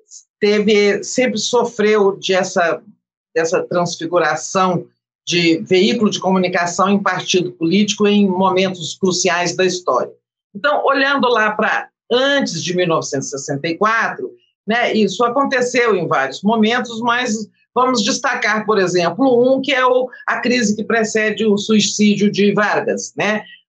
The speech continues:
onde a mídia estava, assim, com exceção da última hora de Samuel Weiner, todos os jornais engajados numa campanha,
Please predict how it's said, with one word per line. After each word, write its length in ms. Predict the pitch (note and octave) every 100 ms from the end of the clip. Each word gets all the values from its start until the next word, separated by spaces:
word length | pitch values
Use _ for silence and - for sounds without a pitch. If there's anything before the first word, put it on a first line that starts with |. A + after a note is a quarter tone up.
| _
onde 320 | F#3 G3 G3
a 160 | G3+ F3
mídia 320 | F3 G3 A#3+
estava, 500 | G#3+ - F#3 F#3+ G#3+
assim, 320 | D#3+ - D#3
com 120 | F3+
exceção 600 | F3+ F3+ E3 E3 D#3 D#3 - _ _ _
da 140 | E3 D3+
última 320 | D3 E3+ D3+
hora 140 | D3
de 80 | -
Samuel 340 | - D3+ D3+ F3
Weiner, 540 | D#3+ E3+ G3 A#3 A3 G3+ -
todos 480 | F#3+ G3+ G#3 F3+
os 160 | E3 D#3+
jornais 600 | E3 D#3+ D#3 D3 E3 E3+
engajados 1000 | F3+ F3 E3 D3+ D3 D3 E3+ D#3+ D3+ C#3+
numa 220 | D3+ D3+
campanha, 800 | D#3 E3 E3 D3 F3 D#3+ D#3+ C#3+